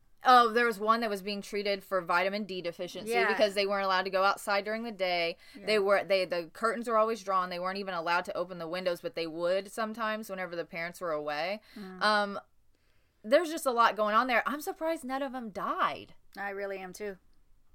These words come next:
Speaker 1: Like, that's crazy. Like, how did they, how did they survive?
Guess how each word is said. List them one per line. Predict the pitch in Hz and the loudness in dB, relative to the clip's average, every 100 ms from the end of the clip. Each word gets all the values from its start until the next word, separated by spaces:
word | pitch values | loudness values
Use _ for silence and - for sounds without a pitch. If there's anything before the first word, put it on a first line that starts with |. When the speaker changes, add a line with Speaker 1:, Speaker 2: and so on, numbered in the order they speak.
| - - - _ _ | -20 -20 -20 _ _
Speaker 1:
Like, | 240 - | 2 6
that's | 262 339 - | 6 6 0
crazy. | - 262 320 240 185 | 0 2 2 0 -2
Like, | 185 190 | 0 2
how | 233 | 2
did | 262 262 | 2 4
they, | 262 240 - | 4 4 -2
how | - 262 | 0 2
did | 330 | 2
they | 262 247 | 0 -2
survive? | - 233 190 165 190 269 143 110 - | -6 -4 0 2 6 6 4 -2 -12